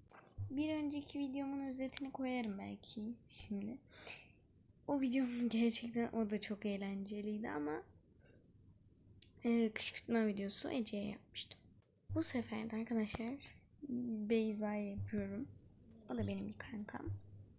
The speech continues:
Biz böyle birazcık tartıştık ama ben onu sonradan, bana dedi ki, "Özür dilerim." Ben de "Tamam, affettim." Ben onu sürdürdüm. Ben de böyle bir video çekmek istiyordum.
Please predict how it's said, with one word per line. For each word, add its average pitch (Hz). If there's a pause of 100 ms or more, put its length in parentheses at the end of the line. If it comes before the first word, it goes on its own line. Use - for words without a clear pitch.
(540)
Biz 285
böyle 302
birazcık 262 (200)
tartıştık 247 (200)
ama 277 (680)
ben 339
onu 311
sonradan, 294
bana 277
dedi 262
ki, 339 (380)
"Özür 226
dilerim." 233
Ben 269
de 311
"Tamam, 285
affettim." 285 (520)
Ben 330
onu 254
sürdürdüm. 208 (960)
Ben 381
de 392 (380)
böyle 294
bir 285
video 233
çekmek 196
istiyordum. -